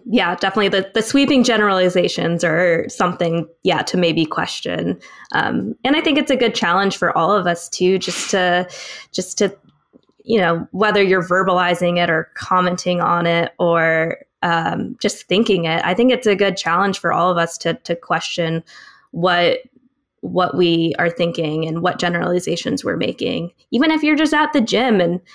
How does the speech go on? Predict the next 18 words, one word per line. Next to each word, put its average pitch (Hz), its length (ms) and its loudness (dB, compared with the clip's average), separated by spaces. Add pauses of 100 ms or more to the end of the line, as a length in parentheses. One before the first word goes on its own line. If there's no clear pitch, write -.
(180)
like 190 220 0
we 233 120 4
were 240 60 4
talking 233 240 2
about 240 180 2
before, 247 300 2
you 185 160 0
see 208 180 0
someone 208 260 2
on 196 120 2
a 185 40 -4
climb 202 360 0
and 175 180 0
you 170 140 0
just 185 280 -2
assume, 190 460 0
"Oh, 196 240 2
like, 160 160 -2